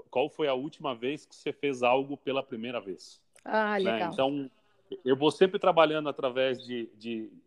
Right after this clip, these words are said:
Speaker 1: de tentar, é, extrair das pessoas histórias,
Speaker 2: Uhum.
Speaker 1: né? Principalmente do dia a dia delas,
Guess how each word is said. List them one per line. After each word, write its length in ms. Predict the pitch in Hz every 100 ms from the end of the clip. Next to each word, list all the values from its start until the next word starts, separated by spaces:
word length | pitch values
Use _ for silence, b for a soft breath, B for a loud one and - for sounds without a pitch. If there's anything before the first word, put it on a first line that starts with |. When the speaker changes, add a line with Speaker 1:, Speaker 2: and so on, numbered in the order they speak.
| _ _ _ -
Speaker 1:
de 640 | 110 120 113 104 98 98 _ _
tentar, 540 | - 143 - 190 180 -
é, 200 | 139 139
extrair 440 | 170 - 165 147 170
das 180 | 170
pessoas 520 | - 143 - 160 170 160
histórias, 760 | 180 - 226 185 110 - - _ _ _
Speaker 2:
Uhum. 280 | 226 262 233
Speaker 1:
né? 240 | 240 294 392 _ _
Principalmente 880 | - 202 240 190 165 143 139 151 147
do 100 | 135
dia 220 | 113 123
a 20 | 113
dia 240 | 110 110
delas, 640 | 120 147 131 92 - -